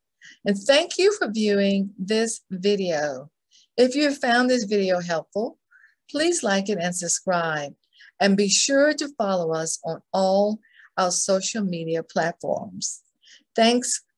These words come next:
for tuning in to the Career Center's YouTube channel. We wish you well on your job search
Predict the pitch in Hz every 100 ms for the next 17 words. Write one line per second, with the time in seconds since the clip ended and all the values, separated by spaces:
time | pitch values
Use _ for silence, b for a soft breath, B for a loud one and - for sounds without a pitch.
0 | - 202 226 214 208 214 202 202 180 180
1 | 208 214 220 196 175 175 180 220 226 170
2 | 160 - 156 143 135 - _ b b _
3 | 185 240 214 202 - 196 185 202 240 196
4 | 180 180 185 175 175 165 190 185 196 -
5 | - - - 175 180